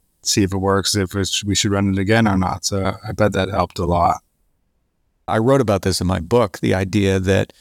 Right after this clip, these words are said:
Speaker 2: you should act like a scientist, not like a promoter. The difference is that if you're a promoter, when you run experiments like that, you try something as a marketer,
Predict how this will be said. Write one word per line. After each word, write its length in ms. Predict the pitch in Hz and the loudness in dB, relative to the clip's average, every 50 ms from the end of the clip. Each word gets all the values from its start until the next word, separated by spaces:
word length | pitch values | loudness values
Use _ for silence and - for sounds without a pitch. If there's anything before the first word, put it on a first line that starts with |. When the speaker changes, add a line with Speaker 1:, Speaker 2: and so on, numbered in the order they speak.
| _ _ _ _ _ _ _ _ _ - | _ _ _ _ _ _ _ _ _ -6
Speaker 2:
you 260 | 165 147 151 151 147 | -4 -2 0 0 0
should 200 | - - 123 - - | 0 0 0 0 0
act 260 | 151 160 175 - - | 0 0 0 0 2
like 300 | 160 139 123 113 - - - | 2 2 2 2 0 -4 -4
a 80 | - 104 | -4 -4
scientist, 680 | - - 117 104 101 101 92 - - 98 87 - - | 0 0 2 2 4 2 2 0 0 0 0 0 0
not 160 | - 107 - | 0 0 0
like 140 | - 92 90 | 0 0 -2
a 60 | - | -2
promoter. 600 | 87 - - 101 92 92 92 92 90 - 110 - - _ _ _ _ _ _ _ _ _ _ _ _ _ _ | -4 -2 0 0 2 2 2 2 2 0 -2 -2 -6 _ _ _ _ _ _ _ _ _ _ _ _ _ _
The 100 | - 113 | -2 -2
difference 560 | 95 - 175 180 175 - 151 113 92 - - | 0 2 2 0 2 2 2 2 2 0 -2
is 400 | 101 95 92 95 101 101 - - - - | -2 -2 -2 -2 -4 -6 -6 -8 -4 -2
that 220 | 101 92 92 - - | 0 0 0 -2 -2
if 200 | 139 123 - - | -4 -4 0 2
you're 140 | 170 180 175 | 2 2 2
a 60 | 127 | 2
promoter, 840 | - - - 110 95 98 101 101 101 98 92 90 90 85 98 - - _ _ _ _ _ _ _ _ | 0 -2 -2 -2 0 2 2 2 4 2 2 0 -2 -2 -4 -8 -10 _ _ _ _ _ _ _ _
when 160 | - 110 113 117 | -2 0 2 4
you 300 | 123 143 139 127 120 - | 4 4 4 2 0 -2
run 300 | - 127 110 120 120 113 | -4 -2 0 2 2 2
experiments 680 | 107 92 - - - 123 120 131 110 98 87 85 - - | 0 0 -4 -4 0 2 4 4 4 2 0 -2 -2 -4
like 220 | 95 82 78 - | -4 -4 -4 -4
that, 280 | - 90 92 95 - 117 | -6 -4 -4 -4 -4 -2
you 140 | 110 123 | -2 -2
try 300 | 113 - - 107 104 110 | 0 0 0 2 2 2
something 580 | 107 - - 87 85 87 85 - 107 92 87 90 | 2 0 -2 -4 -4 -6 -4 -2 0 0 0 0
as 160 | 98 95 - | 0 0 0
a 60 | 95 | 0
marketer, 540 | 90 87 90 92 92 - - 92 90 87 - | 2 2 2 2 2 0 0 -2 -2 -4 -4